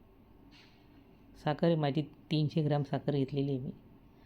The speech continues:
कमी जास्त पण करू शकता आपण. आणि छान ते पूर्ण मिक्स करून घ्यायचं आहे आपल्याला हे सगळं. आणि मी कुकरमध्ये ते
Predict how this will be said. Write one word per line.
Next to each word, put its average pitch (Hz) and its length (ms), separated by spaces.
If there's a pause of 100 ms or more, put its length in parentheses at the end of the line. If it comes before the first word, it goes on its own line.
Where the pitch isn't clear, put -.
(320)
कमी 156 200
जास्त 151 280
पण 185 180
करू 165 200
शकता - 320
आपण. 156 280 (1700)
आणि 131 340 (100)
छान 147 200
ते 143 240
पूर्ण 147 380 (880)
मिक्स 160 240
करून 170 280
घ्यायचं 135 320
आहे 131 80
आपल्याला 131 240
हे 131 100
सगळं. 139 300 (1200)
आणि 143 240
मी 147 100
कुकरमध्ये 156 580
ते 151 220